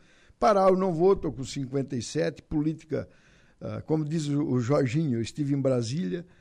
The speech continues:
e ele disse, "Ah, eu sei que você tá triste, tá insatisfeito, mas uma coisa é certa, termina o mandato, para seis meses, depois tu vem procurar nós."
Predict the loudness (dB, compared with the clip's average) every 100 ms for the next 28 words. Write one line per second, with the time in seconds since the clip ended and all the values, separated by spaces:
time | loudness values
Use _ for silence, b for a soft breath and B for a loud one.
0 | b b b -2 2 2 0 -2 2 2
1 | 2 -2 -6 -6 -8 -6 -8 -4 -4 -4
2 | -6 -10 -6 -6 -4 -6 -8 -10 -2 2
3 | 2 0 -2 -2 -4 -2 -4 -2 -2 -2
4 | 0 -2 0 0 0 0 0 2 2 2
5 | -2 0 2 2 4 4 4 6 6 4
6 | 2 4 4 2 2 2 0 0 0 2
7 | 0 0